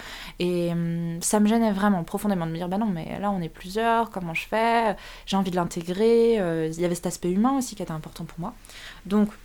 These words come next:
Alix Leroy, euh, répondait plus du tout à, à, à cette demande que j'avais. Et autre chose, c'est que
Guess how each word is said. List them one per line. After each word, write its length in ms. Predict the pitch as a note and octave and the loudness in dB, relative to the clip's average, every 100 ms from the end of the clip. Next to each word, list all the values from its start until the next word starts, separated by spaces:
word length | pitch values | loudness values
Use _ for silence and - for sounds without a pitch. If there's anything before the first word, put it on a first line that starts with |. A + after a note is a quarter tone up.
| - - - - - | -20 -20 -20 -20 2
Alix 300 | G#3 G3+ G3+ | 2 2 0
Leroy, 320 | G3+ G#3+ A#3 - | 4 6 6 2
euh, 120 | F3 | 0
répondait 360 | E3+ F3 F3 E3 | 0 0 -2 -4
plus 180 | - A3 | -6 -6
du 140 | A3+ | -6
tout 160 | - A3 | -2 2
à, 320 | F#3 F3 E3+ | 2 2 0
à, 320 | - E3+ E3+ E3 E3 - F3 | -2 -4 -4 -6 -10 -12 -10
à 100 | E3 | -6
cette 180 | E3+ D#3+ | -6 -4
demande 300 | E3 F3 F3 | -4 -4 -4
que 100 | E3+ | -4
j'avais. 320 | E3 E3+ B3 - - - - | -2 -4 -6 -12 -14 -14 2
Et 280 | A3 A#3 B3 | 6 6 4
autre 260 | G#3+ G#3+ F#3 | 0 0 -2
chose, 280 | - A#3+ B3 | -2 -4 -6
c'est 220 | - F#3+ | -8 -8
que 400 | - G#3+ A3+ | -4 -4 -4